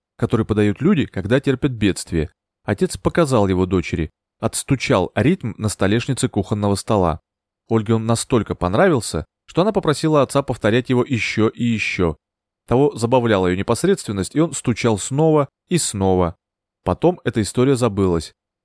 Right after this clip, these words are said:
Вместе с ней ушёл и ритмический рисунок сигнала бедствия. Теперь же подсознание выудило информацию из недр памяти и выложило её перед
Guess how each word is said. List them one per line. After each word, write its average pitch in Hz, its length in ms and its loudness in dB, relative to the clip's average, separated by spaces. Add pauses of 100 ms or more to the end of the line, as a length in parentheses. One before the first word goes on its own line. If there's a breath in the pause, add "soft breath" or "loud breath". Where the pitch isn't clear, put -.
Вместе 120 340 -2
с - 120 -4
ней 190 160 0
ушёл 151 280 0
и 156 100 2
ритмический 123 540 -2
рисунок 120 440 -2
сигнала 98 440 0
бедствия. 98 540 -2 (420)
Теперь 135 360 0
же 101 160 -4
подсознание 113 800 -2
выудило 113 560 2
информацию 110 600 0
из 107 180 0
недр 107 260 0
памяти 139 540 0 (220)
и 180 100 2
выложило 135 500 4
её 113 380 2
перед 117 260 0